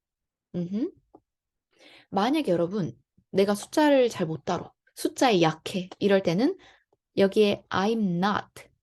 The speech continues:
하셔도 되고 "I'm bad with" 이렇게 새로 만들어서 괜찮습니다.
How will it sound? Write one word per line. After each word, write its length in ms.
하셔도 280
되고 400
"I'm 480
bad 420
with" 320
이렇게 400
새로 300
만들어서 760
괜찮습니다. 720